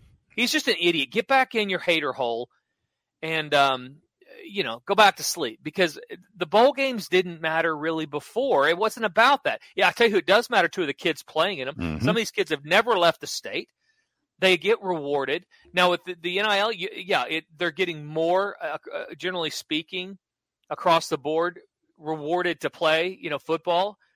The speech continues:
Speaker 1: these universities. But it's still an incredible experience.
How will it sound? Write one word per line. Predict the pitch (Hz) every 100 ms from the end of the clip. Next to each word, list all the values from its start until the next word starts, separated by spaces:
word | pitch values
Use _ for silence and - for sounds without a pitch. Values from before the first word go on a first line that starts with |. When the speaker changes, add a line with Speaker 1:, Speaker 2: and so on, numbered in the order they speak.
| _ -
Speaker 1:
these | 175 147
universities. | 156 139 160 196 185 - - _
But | 190 214
it's | 226 -
still | - 202 269 226 165 175
an | 180
incredible | 175 - 220 262 214 175
experience. | - - 139 127 123 185 -